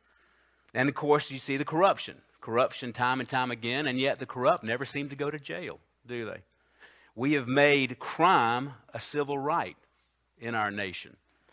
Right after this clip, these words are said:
And it's terrifying to see it. And it's terrifying to see how fast it's happened. Now, the downside of this kind of thing is we don't wanna be a bunch of grumpy old complaining people. Okay? We can kinda tend towards that.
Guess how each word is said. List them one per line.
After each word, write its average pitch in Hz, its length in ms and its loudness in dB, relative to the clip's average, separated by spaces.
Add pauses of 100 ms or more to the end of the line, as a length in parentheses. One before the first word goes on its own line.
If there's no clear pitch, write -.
(340)
And 131 80 -2
it's 135 120 -4
terrifying 131 560 0
to 127 60 -8
see 190 240 -6
it. - 60 -8
And 127 140 -2
it's 127 140 -6
terrifying 170 380 -2
to 113 40 -4
see 131 200 -6
how 127 120 0
fast 170 800 0
it's 104 240 -6
happened. 92 460 -12 (680)
Now, 143 240 2 (480)
the 139 100 0
downside 139 840 6
of 110 100 -2
this 127 220 2
kind 120 240 0
of 110 80 0
thing 110 480 -2
is 123 540 2
we 131 180 0
don't 156 160 4
wanna 143 180 4
be 127 180 0
a 110 60 2
bunch 131 400 -4
of 113 140 -8
grumpy 120 480 -4
old 113 220 -2
complaining 107 440 -8
people. 85 300 -14 (480)
Okay? 98 180 -18 (200)
We 117 100 -6
can 113 160 -14
kinda 113 240 -4
tend 117 360 -8
towards 95 300 -12
that. 87 200 -12